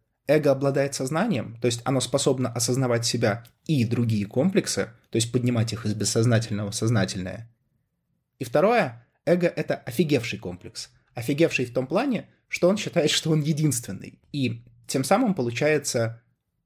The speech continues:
этот комплекс считает, что он захватил власть во всей психике. И эта иллюзия достаточно долгое время поддерживается. Здесь многие люди, которые интересуются восточными направлениями, буддизмом, дзеном,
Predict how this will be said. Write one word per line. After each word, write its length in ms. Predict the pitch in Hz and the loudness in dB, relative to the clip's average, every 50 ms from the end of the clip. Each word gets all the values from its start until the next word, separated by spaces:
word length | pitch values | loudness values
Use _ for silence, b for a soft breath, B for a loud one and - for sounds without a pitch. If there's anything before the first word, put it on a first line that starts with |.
| _ _ | _ _
этот 220 | - 131 135 120 | -2 -2 -2 -2
комплекс 400 | - - 185 185 160 139 - - | 0 2 0 2 0 -2 -6 -6
считает, 460 | - - - 127 120 147 156 160 147 - | -6 -4 -6 -4 0 2 2 2 2 0
что 180 | - - 147 | -2 -2 0
он 100 | 151 147 | 0 0
захватил 460 | 127 131 123 131 123 120 - 139 127 | 0 -2 -2 -2 -4 -4 -4 -4 -4
власть 340 | 117 113 131 170 202 - - | -2 0 0 0 0 -2 -2
во 100 | - 120 | -4 -4
всей 220 | 117 - 143 147 147 | -2 -2 -2 -4 -4
психике. 560 | - - - 131 113 117 - - - - - _ _ _ _ _ _ _ _ _ _ _ _ _ _ _ - | -4 -2 -2 -2 -2 -4 -6 -12 -14 -14 -14 _ _ _ _ _ _ _ _ _ _ _ _ _ _ _ 0
И 60 | 135 | 2
эта 240 | 170 214 214 190 135 | 2 2 4 2 2
иллюзия 320 | 120 135 165 190 185 160 113 | 2 2 2 4 4 2 2
достаточно 540 | 113 113 - - 147 - - - - 123 | 0 0 0 0 0 0 -2 -6 -6 -4
долгое 340 | 117 127 131 131 139 120 113 | -2 0 0 0 2 0 0
время 260 | 107 120 127 143 135 | 2 0 0 -2 -2
поддерживается. 840 | 117 - - 131 123 117 127 113 117 117 101 95 104 - - - - _ _ _ - | -6 -6 -6 -4 -2 0 0 2 0 0 -4 -6 -8 -10 -12 -14 -14 _ _ _ -4
Здесь 280 | 123 135 151 147 - | 0 2 2 2 0
многие 500 | 143 135 143 147 143 135 131 131 123 - - _ _ _ _ _ - | 0 0 2 2 2 2 2 2 0 0 -4 _ _ _ _ _ -2
люди, 220 | 139 135 123 127 | 0 0 0 0
которые 280 | 123 131 120 131 135 131 | 0 -2 0 0 0 0
интересуются 480 | 120 127 123 127 - 135 123 - 120 | 0 -2 -2 0 2 0 0 0 0
восточными 520 | 113 123 123 - 185 214 - - 185 143 131 | -2 -2 0 0 0 0 0 0 0 0 0
направлениями, 640 | 117 113 117 107 107 113 117 113 107 104 101 101 | 0 -2 -2 -2 -2 0 2 0 0 -2 -4 -6
буддизмом, 720 | 107 117 117 117 117 117 135 160 160 147 139 123 123 127 117 | -4 -2 -2 -2 0 0 0 0 0 0 -2 -2 -2 -2 -2
дзеном, 600 | 113 117 127 131 135 131 131 120 120 120 117 117 | 0 2 4 4 4 2 2 -2 -4 -6 -8 -12